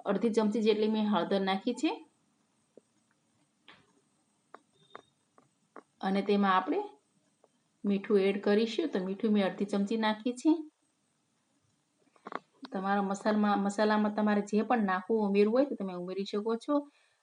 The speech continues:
તો અહીંયા મેં, અહીંયા ખાંડને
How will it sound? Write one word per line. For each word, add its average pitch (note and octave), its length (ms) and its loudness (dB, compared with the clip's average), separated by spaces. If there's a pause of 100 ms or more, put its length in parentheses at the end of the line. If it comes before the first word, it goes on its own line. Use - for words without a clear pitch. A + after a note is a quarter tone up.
(140)
તો A3+ 120 6
અહીંયા A#3 460 2
મેં, A3 220 0
અહીંયા A3+ 580 0 (340)
ખાંડને A#3 760 2